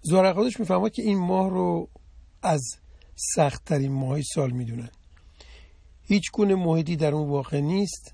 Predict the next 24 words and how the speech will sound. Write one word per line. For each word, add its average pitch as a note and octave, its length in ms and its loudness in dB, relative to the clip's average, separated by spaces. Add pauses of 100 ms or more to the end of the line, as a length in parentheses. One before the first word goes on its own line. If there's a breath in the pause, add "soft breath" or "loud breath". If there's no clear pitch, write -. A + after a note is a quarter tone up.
و D3 340 -2 (280)
می‌دونیم D3+ 280 -2
که C3 340 -6 (720 soft breath)
تلخترین E3 680 0
و E3 120 -2 (120)
سختترین، C#3+ 600 -2 (1080 soft breath)
به G3 80 -2
اصطلاح، C#3 420 -2 (840)
روز D3+ 380 0
این E3 520 0
ماه D3 420 2
هم F3+ 340 0 (680)
هفده C#3+ 340 2
تموزه B2+ 540 -10 (680 soft breath)
که C4+ 120 -8
روز D#3 200 0
تعنیته. B2 640 -4 (1900 soft breath)
همچنین G3+ 420 2
زورق E3+ 300 2
خودش D#3+ 220 -4
می‌فرماد D#3+ 300 0
که E3 120 -2
سه - 280 -2
ماه F3 480 0